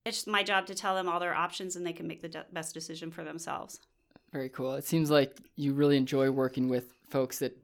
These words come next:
Speaker 2: come to you without a lot of experience and say, "I have a lot of questions. I'm a first-time home buyer. I'm just looking for some help."
Speaker 1: Yeah, and it's,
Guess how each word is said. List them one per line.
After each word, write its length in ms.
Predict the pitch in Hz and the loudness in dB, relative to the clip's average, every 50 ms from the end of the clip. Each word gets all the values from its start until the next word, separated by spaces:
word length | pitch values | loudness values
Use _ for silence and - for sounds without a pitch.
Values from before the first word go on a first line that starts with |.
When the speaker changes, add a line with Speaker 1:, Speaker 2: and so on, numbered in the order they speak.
| _ _ _ _ _ _ _ | _ _ _ _ _ _ _
Speaker 2:
come 160 | - 208 202 | -2 0 2
to 80 | 190 185 | 4 4
you 80 | 190 185 | 6 6
without 320 | 180 170 170 165 180 190 | 8 10 12 12 12 12
a 20 | |
lot 180 | 160 131 120 123 | 10 8 6 6
of 60 | 123 | 4
experience 580 | 127 - - - 127 127 131 131 127 127 - - | -2 -6 -4 -4 -2 0 0 0 0 -2 -2 -2
and 120 | 120 120 123 | -2 -2 -2
say, 420 | - 135 127 123 123 117 - - - | -2 -2 0 0 0 0 -2 -4 -8
"I 200 | - 127 123 127 | -8 -6 -6 -4
have 180 | 127 139 127 | -4 -4 -4
a 40 | 127 | -4
lot 120 | 127 127 120 | -4 -4 -6
of 80 | 123 - | -8 -8
questions. 720 | - - 160 147 - - - 151 139 139 135 135 135 127 | 0 0 2 2 2 0 2 2 4 4 4 2 2 0
I'm 140 | 131 123 123 | -2 -2 -4
a 40 | 123 | -4
first-time 360 | - 131 135 - - 131 127 | -4 -6 -4 -4 -4 -4 -2
home 160 | 135 131 127 | 0 0 2
buyer. 400 | 127 123 123 123 123 120 123 - - - - - - _ _ - | 2 4 4 4 2 2 0 -4 -8 -16 -20 -20 -20 _ _ 0
I'm 180 | 151 160 156 | 2 2 4
just 120 | 147 139 - | 2 2 -2
looking 180 | 143 - 143 - | -4 -4 -4 -6
for 80 | - | -6
some 140 | 127 - 120 | -6 -4 -4
help." 300 | 139 117 113 127 - - - - - - - - | -4 -2 -4 -4 -4 -6 -12 -18 -18 -18 -16 -2
Speaker 1:
Yeah, 200 | - 233 277 294 | 4 6 6 8
and 200 | 220 - - 233 | 6 6 2 2
it's, 280 | 226 214 214 - - - | 0 0 0 -2 -4 -2